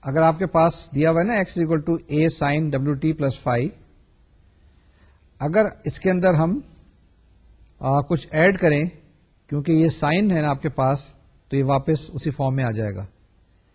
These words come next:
نیکسٹ اسٹیپ میں یہی کیا ہم نے کہ س-، a sin omega t plus phi plus two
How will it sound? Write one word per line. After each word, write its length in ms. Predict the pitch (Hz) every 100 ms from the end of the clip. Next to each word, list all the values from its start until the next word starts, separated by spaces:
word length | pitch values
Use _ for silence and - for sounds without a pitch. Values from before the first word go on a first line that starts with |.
| _ _ _ _ _ _ _
نیکسٹ 260 | 135 156 -
اسٹیپ 120 | 165
میں 80 | 160
یہی 180 | 151 190
کیا 240 | 196 175
ہم 80 | 147
نے 120 | 139 202 - _ _ _ _ _ _ _ _ _ _ -
کہ 100 | 143
س-، 180 | - 160
a 480 | - 156 190 -
sin 140 | 147 156 185 - _ -
omega 260 | 135 170 190
t 200 | 170 175
plus 440 | 165 151 131 -
phi 160 | 131 123 185 - - _ _ _ _ _ _ _ _ _ -
plus 120 | 175 185 -
two 100 | 175